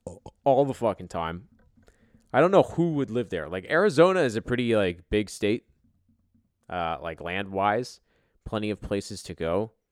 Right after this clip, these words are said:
that aren't a hundred and twenty degrees. I mean, it's fucking hot in most of the state, but not a hundred and twenty fucking degrees hot. Like, it was so hot that, like, your air conditioner was, like, a fucking joke. Like, if your car sat in direct sunlight for twelve hours in the morning,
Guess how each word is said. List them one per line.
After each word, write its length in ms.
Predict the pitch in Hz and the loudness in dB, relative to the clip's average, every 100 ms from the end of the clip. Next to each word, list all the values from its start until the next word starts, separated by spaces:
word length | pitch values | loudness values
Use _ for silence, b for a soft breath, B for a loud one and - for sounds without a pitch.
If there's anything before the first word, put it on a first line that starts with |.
| _ _ | _ _
that 160 | 107 - | -6 -2
aren't 360 | 117 117 120 - | 2 2 2 -2
a 100 | 104 | -4
hundred 260 | 110 104 | -2 -2
and 100 | 104 | -4
twenty 220 | 98 101 92 | -6 -8 -8
degrees. 560 | 87 90 71 - - - | -10 -10 -10 -14 -18 -10
I 40 | |
mean, 160 | 117 117 | -2 -2
it's 120 | 110 | 0
fucking 280 | - 135 107 | 0 0 0
hot 260 | 120 113 - | 2 2 0
in 120 | 98 | -2
most 220 | 101 98 | 0 0
of 40 | - | -2
the 80 | 87 | -10
state, 360 | - 95 110 _ b b b | -2 0 0 _ b b b
but 100 | 104 | -2
not 240 | 110 120 104 | 2 2 2
a 40 | |
hundred 280 | 123 113 87 | 0 0 -2
and 40 | |
twenty 240 | 104 107 101 | -4 -4 -2
fucking 300 | 104 92 85 | 0 -2 -4
degrees 360 | 85 92 85 | -8 -6 -4
hot. 260 | 76 67 - | -6 -6 -6
Like, 120 | 98 | -2
it 100 | 127 | 0
was 100 | 143 | 2
so 200 | - 165 | 4 4
hot 220 | 135 123 | 6 2
that, 180 | 82 - | 0 -6
like, 280 | 110 110 107 | -6 -4 -4
your 100 | 120 | 0
air 200 | 131 120 | 0 0
conditioner 380 | 113 107 101 92 | -4 -6 -6 -10
was, 200 | 80 95 | -6 -4
like, 180 | 85 - - | -4 -6 -14
a 240 | 64 101 | -8 -6
fucking 320 | 95 101 82 78 | -4 -6 -8 -8
joke. 400 | 90 78 - _ _ _ _ _ _ - | -4 -4 -6 _ _ _ _ _ _ -6
Like, 180 | 104 101 | -4 -4
if 140 | 101 | 2
your 180 | 135 156 | 4 4
car 500 | - 131 117 87 76 _ _ - | 6 6 6 4 0 _ _ -10
sat 280 | - 117 | 0 2
in 80 | 101 | 2
direct 300 | 107 110 107 | 2 2 2
sunlight 520 | - 107 107 110 117 | 2 0 2 0 -2
for 100 | - | -8
twelve 300 | 92 107 104 | -4 2 4
hours 340 | 98 98 98 92 | 4 4 4 0
in 80 | 92 | -6
the 60 | |
morning, 500 | 90 90 101 110 117 | -8 -6 -6 -8 -12